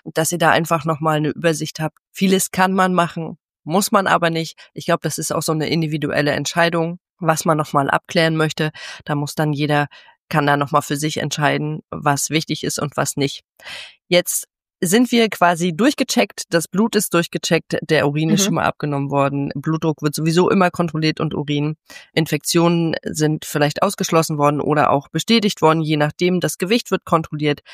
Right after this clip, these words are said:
Speaker 1: Jetzt sind wir im ersten Trimester. Was stehen denn da so für Untersuchungen an? Da gibt's ja dann auch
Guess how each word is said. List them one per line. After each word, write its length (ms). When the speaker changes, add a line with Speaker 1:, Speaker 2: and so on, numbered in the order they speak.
Speaker 1:
Jetzt 140
sind 160
wir 80
im 100
ersten 360
Trimester. 760
Was 140
stehen 240
denn 180
da 240
so 100
für 140
Untersuchungen 680
an? 200
Da 160
gibt's 300
ja 160
dann 240
auch 340